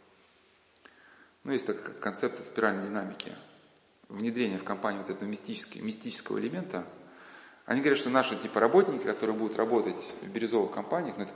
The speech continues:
типа, заявляют, что компания будущего, у них не-, будет некое мистическое чутьё, мистическое чутьё, они будут стоять выше, выше этики. Ну, ну, впрямую так не заявляется, но, ну, идея для триков общая, стать выше понятия добра и зла.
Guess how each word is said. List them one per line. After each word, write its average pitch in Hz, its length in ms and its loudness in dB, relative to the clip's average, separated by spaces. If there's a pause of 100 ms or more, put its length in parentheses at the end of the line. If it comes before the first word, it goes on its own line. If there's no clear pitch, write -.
(100)
типа, - 300 -12
заявляют, 104 340 0
что - 80 -10
компания 101 260 -2
будущего, 98 460 -2 (920)
у 131 60 -2
них 170 160 2
не-, 156 140 6
будет 135 220 2
некое 139 200 4
мистическое 127 580 0
чутьё, 160 520 2 (300)
мистическое 110 500 -4
чутьё, 170 500 0 (320)
они 123 180 0
будут 127 180 0
стоять 117 200 4
выше, 120 400 0 (140)
выше 113 360 -2 (120)
этики. 127 480 -2 (960)
Ну, 156 260 -4 (800)
ну, 160 100 0
впрямую 151 380 4
так 110 180 4
не 117 80 0
заявляется, 165 460 6
но, 120 160 0 (160)
ну, 139 260 4
идея 123 320 6
для 113 240 8
триков - 340 0
общая, - 220 4
стать 127 200 4
выше 123 200 0
понятия 110 300 -2
добра 101 260 4
и 92 40 2
зла. 92 260 0